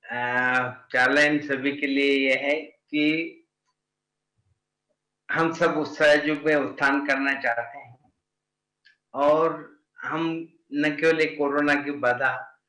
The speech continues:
न केवल कोई भी बाधा, कोई हम, आ, हम दोषी ठहराते कि हमको लगता है कि मैं तो अच्छा हूँ, लेकिन मैं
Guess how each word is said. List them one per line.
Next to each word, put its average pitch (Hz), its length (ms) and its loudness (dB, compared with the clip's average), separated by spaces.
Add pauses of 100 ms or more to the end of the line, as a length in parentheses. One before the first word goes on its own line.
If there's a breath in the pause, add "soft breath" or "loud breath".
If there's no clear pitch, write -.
(320)
न 147 220 -4
केवल 160 540 2 (140)
कोई 196 180 2
भी 202 180 -6
बाधा, 143 380 2
कोई 190 220 -2
हम, 160 560 -4
आ, 120 500 -4 (300)
हम 135 280 -6
दोषी 147 320 -4
ठहराते 131 520 -6
कि 143 160 -14
हमको 147 400 -6
लगता 160 300 0
है 170 60 0
कि 170 140 -8
मैं 143 320 -2
तो 185 60 6
अच्छा 175 300 0
हूँ, 156 380 -4 (640)
लेकिन 180 640 -4
मैं 170 560 -2